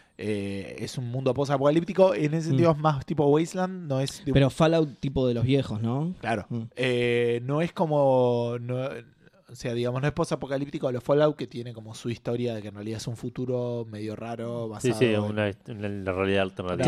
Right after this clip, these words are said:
Speaker 2: Claro,
Speaker 1: Este
Speaker 2: sí.
Speaker 1: es más como si se,
Speaker 2: Es
Speaker 1: en la
Speaker 2: posta,
Speaker 1: Guerra
Speaker 2: claro.
Speaker 1: Fría se hubieran tirado las bombas. Y lo que pasa veinte años después,
Speaker 2: Ah, pero
Speaker 1: ponele.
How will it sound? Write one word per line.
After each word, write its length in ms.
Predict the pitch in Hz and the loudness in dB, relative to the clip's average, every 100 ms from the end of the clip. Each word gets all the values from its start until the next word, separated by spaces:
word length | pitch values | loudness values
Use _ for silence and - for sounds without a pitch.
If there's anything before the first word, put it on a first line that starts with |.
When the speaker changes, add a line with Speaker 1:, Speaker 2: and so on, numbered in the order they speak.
| 127 | 6
Speaker 2:
Claro, 100 | 127 | 6
Speaker 1:
Este 300 | 117 151 170 | 4 2 2
Speaker 2:
sí. 40 | 123 | 4
Speaker 1:
es 40 | |
más 200 | 151 151 | 6 4
como 180 | - 143 | 2 -6
si 180 | - 120 | -6 -10
se, 380 | - - - 127 | -12 -20 -2 0
Speaker 2:
Es 40 | |
Speaker 1:
en 20 | 117 | 2
la 40 | |
Speaker 2:
posta, 260 | 143 123 123 | 4 6 6
Speaker 1:
Guerra 260 | 135 139 123 | 4 4 2
Speaker 2:
claro. 180 | - 147 | 2 4
Speaker 1:
Fría 400 | 151 151 170 156 | 6 6 4 -2
se 180 | - 113 | -6 -8
hubieran 340 | 113 117 113 | -6 -6 -4
tirado 240 | 113 110 | -4 -6
las 100 | 107 | -4
bombas. 340 | 101 107 98 - _ _ _ _ _ _ | -6 -8 -10 -20 _ _ _ _ _ _
Y 120 | 98 | -12
lo 100 | 98 | -12
que 80 | 95 | -10
pasa 360 | 95 - 101 95 | -12 -10 -10 -10
veinte 280 | 98 104 98 | -12 -14 -12
años 140 | 95 | -14
después, 220 | 92 - | -10 -4
Speaker 2:
Ah, 100 | 151 | 0
pero 0 | |
Speaker 1:
ponele. 80 | 127 | 0